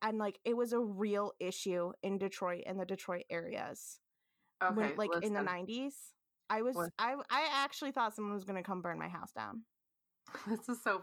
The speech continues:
Speaker 2: funny. It's not funny that that's what you thought, but this is kind of funny. So, Devil's Night was mine and my little brother's favorite.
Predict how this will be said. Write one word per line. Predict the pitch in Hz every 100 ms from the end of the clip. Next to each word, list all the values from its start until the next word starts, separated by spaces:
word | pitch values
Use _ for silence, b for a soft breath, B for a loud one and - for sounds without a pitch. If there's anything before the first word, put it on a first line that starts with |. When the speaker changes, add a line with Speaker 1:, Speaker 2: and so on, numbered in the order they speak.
| -
Speaker 2:
funny. | 151 139 b b
It's | 208
not | 254 240
funny | 226 190
that | 170 165
that's | 170 175
what | -
you | 175
thought, | - - -
but | - 185
this | 240
is | 175
kind | 190 160
of | 151
funny. | - - 190 _ _ _ _ _
So, | - 214 196 180 180 - _ _
Devil's | 208 220 240 247
Night | 196 170 160 156 - _ _ _
was | 185 180 170 -
mine | 185 175 170 175 180
and | 175
my | 165
little | 160 160 160
brother's | 156 147 147 151 - -
favorite. | 156 151 160 151 147